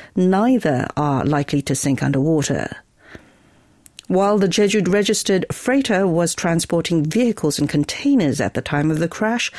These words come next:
the Panama-flagged L N G carrier had no cargo on board. The Coast Guard has begun inspection of the vessels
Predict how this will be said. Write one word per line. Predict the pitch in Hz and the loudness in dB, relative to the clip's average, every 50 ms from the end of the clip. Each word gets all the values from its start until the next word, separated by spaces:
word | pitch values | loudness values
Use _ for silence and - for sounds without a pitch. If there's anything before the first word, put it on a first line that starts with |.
| - - - - - - | -14 -16 -16 -18 -6 -4
the | - - | -4 -4
Panama-flagged | - - - 269 269 277 277 240 202 156 135 123 - - - 147 120 - 104 139 - - | -4 -4 -2 0 2 4 4 4 4 2 0 0 -2 -4 -4 -2 -2 -2 -2 -4 -4 -2
L | - 170 175 | 0 0 2
N | 175 175 175 | 2 2 0
G | 165 - 202 196 | 0 0 -2 -2
carrier | 196 - 190 175 175 175 175 180 175 175 - - - - | -2 -2 0 0 0 2 0 0 -2 -4 -8 -14 -12 -6
had | - 175 165 | -4 -2 0
no | 175 170 170 180 180 170 156 143 131 143 | 2 2 2 2 2 2 2 2 0 0
cargo | - - - 135 131 123 - - - 76 - - | -2 -2 -2 -2 -2 -2 -2 -4 -4 -4 -4 -4
on | - 139 143 147 147 | -2 0 0 2 2
board. | 147 165 170 165 151 135 117 - - - - - _ _ _ _ _ _ _ _ _ _ _ _ _ _ _ _ _ | 0 0 0 0 0 0 0 -2 -4 -8 -14 -20 _ _ _ _ _ _ _ _ _ _ _ _ _ _ _ _ _
The | - 170 | -4 -4
Coast | 170 - 190 160 151 - - | -2 0 0 0 -2 -2 -4
Guard | - 160 160 165 170 196 214 | -2 -2 0 0 0 0 0
has | 220 196 175 170 170 - | 0 0 2 0 0 0
begun | - 175 170 - 175 170 175 | -2 -4 -2 0 0 2 2
inspection | 170 165 165 - - 190 180 - - 185 175 | 2 0 0 -2 -4 -4 -4 -2 -2 -2 0
of | - 175 214 220 208 | 0 0 2 2 0
the | 226 | 0
vessels | 196 190 165 160 - - 156 190 240 - | 0 0 -2 -2 0 0 0 0 0 -2